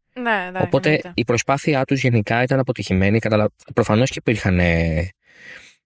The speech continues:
Speaker 2: ε, προφανώς και προσπάθησαν να κάνουν κάτι τέτοιο.
Speaker 1: Μμμ.
Speaker 2: Ε, ενδεχομένως να πίεσε και η H P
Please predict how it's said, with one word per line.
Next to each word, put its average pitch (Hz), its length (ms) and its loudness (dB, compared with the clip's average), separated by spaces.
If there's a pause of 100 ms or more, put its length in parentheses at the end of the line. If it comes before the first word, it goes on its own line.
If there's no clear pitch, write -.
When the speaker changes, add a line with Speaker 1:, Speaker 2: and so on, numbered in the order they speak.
(320)
Speaker 2:
ε, 78 320 -4
προφανώς 107 280 2
και 127 100 0
προσπάθησαν 110 360 0
να 92 60 2
κάνουν 92 140 2
κάτι 87 140 0
τέτοιο. 90 540 0
Speaker 1:
Μμμ. 107 220 -14
Speaker 2:
Ε, 95 540 2
ενδεχομένως 139 460 0
να 131 120 0
πίεσε 127 320 0
και 110 140 -4
η 107 280 0 (120)
H 110 60 -2
P 101 380 4